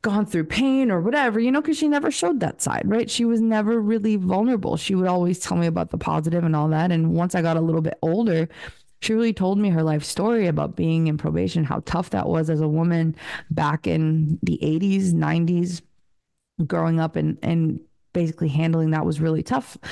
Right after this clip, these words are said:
'cause it took a lot of masculine energy to take that on. And, you know, women at that time were known to stay home and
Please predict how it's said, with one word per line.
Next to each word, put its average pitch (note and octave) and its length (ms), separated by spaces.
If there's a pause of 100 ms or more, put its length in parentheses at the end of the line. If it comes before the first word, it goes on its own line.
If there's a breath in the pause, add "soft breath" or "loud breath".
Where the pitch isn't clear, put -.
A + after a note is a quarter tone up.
(300 loud breath)
'cause E3 140
it E3 100
took E3+ 180
a D#3 60
lot D#3+ 320
of D#3 120
masculine D#3 640
energy F3+ 400
to D3 100
take D3+ 300
that D#3 160
on. E3+ 300
And, D3+ 160
you E3 60
know, D3+ 120
women D#3 600 (200)
at D3+ 180
that A#3 180
time E3+ 480
were G3 180
known E3+ 300
to F3+ 100
stay D3+ 240
home D#3 320
and E3 240